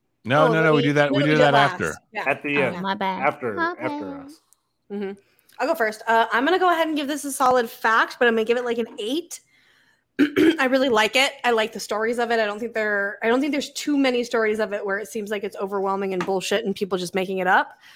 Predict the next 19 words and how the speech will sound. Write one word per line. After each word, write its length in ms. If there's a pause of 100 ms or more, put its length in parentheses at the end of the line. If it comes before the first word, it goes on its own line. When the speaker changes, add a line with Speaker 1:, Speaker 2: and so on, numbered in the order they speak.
(360)
Speaker 2:
So 160
I 60
do 160
Speaker 4:
Mm-hmm. 100
Speaker 2:
like 200
this 220
one 120
a 80
lot. 340 (140)
I, 260
I 100
think 300
that 300
if 260 (280)
I'm 180
a 100
believer 360
in, 100
like, 120